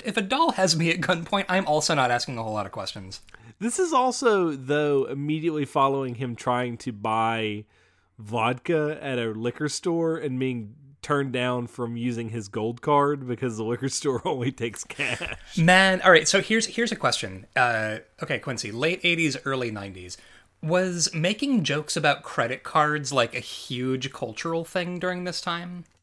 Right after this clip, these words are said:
Speaker 2: It must be, because it was a big, like, you know, Charge It,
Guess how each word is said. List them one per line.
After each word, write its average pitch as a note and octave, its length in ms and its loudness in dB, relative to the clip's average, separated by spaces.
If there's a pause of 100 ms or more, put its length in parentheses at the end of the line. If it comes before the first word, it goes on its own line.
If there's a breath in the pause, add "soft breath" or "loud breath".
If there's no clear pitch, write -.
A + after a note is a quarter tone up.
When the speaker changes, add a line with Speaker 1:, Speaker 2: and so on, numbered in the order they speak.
(460)
Speaker 2:
It G#3 120 -4
must A3+ 420 0
be, G#2+ 400 0
because C#3 360 -4
it F#3+ 120 2
was G#3 240 -4
a F3 100 -6
big, D#3 380 0
like, B2+ 540 -2
you G#2+ 80 -10
know, F#2+ 200 -10
Charge A#2 380 0
It, G2+ 240 -4